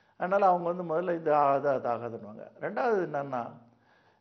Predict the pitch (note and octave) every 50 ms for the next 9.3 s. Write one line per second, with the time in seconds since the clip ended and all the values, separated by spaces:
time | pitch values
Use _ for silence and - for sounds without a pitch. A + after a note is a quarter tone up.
0 | _ - G3 G3+ G3 G3 F#3+ F#3+ F#3 F3+ F3 D#3 G3+ A3 A#3 A#3+ A#3 A3+ F#3 D3
1 | D#3 D#3 D3 - E3+ D#3 C#3+ D3 C3+ C#3+ C3 C3 C3 B2+ C3 - C#3 C#3 C3+ C3
2 | B2+ B2+ B2 A#2+ A2+ A2+ A2+ - A#2 A#2+ - - - _ _ _ _ _ _ _
3 | _ _ _ _ - F#3 G3+ A3 A3 A3+ A3+ A3 A3 G3+ - D#3 C3 C3 B2 A#2+
4 | B2+ C#3 D3 C#3+ B2 A#2+ B2 A#2+ A#2 A2 A2 G#2+ C#2 - - _ _ _ _ _
5 | _ _ _ - F3+ G3 G#3 G3+ G#3 F#3+ - F#3+ F3+ - D#3+ C3+ - D#3 D3+ D#3
6 | C#3+ C3 A#2+ C3 B2+ A#2+ A2+ G#2+ G#2+ - - C3+ C3+ - - _ _ _ - F3+
7 | G#3 G#3+ F#3 D#3+ E3+ F#3+ G#3 G3 G3+ F#3 D#3+ C3+ B2+ B2+ C3 B2 B2+ A#2 C3 -
8 | - A2 A#2+ - A2+ D3+ D#3+ A3+ - C4+ C#4 B3+ E3+ C3+ - D#3+ - - B2+ A#2
9 | A#2 A#2 A2 G#2 G#2